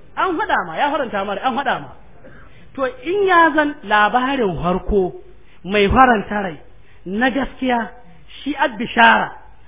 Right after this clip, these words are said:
To yanzu lokacin da an ka ce ai mata bishara da Ishaqa, yanzu ɗauki shi ad bishara fa basharnaha,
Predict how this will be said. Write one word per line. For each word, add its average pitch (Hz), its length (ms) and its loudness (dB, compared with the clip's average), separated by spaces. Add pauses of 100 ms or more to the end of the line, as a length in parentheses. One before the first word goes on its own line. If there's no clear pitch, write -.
(180)
To 262 60 -6
yanzu 247 340 -2
lokacin 311 440 -4
da 262 160 -6
an 277 80 -8
ka 254 100 -8
ce 226 220 -6
ai 247 180 -4
mata 262 240 -8
bishara 208 600 4
da 165 60 -8
Ishaqa, 175 600 0 (320)
yanzu 220 280 -2
ɗauki 247 300 -2
shi 285 100 -10
ad 269 160 -6
bishara 240 420 -2
fa 247 100 -4
basharnaha, 214 680 0